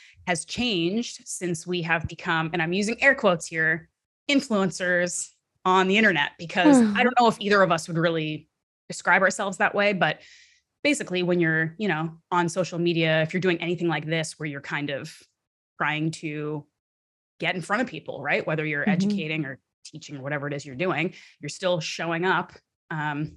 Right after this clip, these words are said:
Speaker 1: in front of people and want to, I guess, look your best.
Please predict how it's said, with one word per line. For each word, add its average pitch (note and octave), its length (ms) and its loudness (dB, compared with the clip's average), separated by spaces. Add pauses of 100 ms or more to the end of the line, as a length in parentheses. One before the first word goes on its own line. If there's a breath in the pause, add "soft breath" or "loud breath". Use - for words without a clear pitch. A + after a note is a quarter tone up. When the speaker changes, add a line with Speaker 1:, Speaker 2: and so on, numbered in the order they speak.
(120)
Speaker 1:
in E3 80 -6
front D#3 200 -6
of D#3 60 -8
people G3+ 400 -2
and D3+ 380 -2
want D#3 260 -2
to, D#3 220 -6
I D3+ 80 -2
guess, D3 200 -6
look D#3 200 -10
your D3+ 100 -10
best. C#3+ 460 -4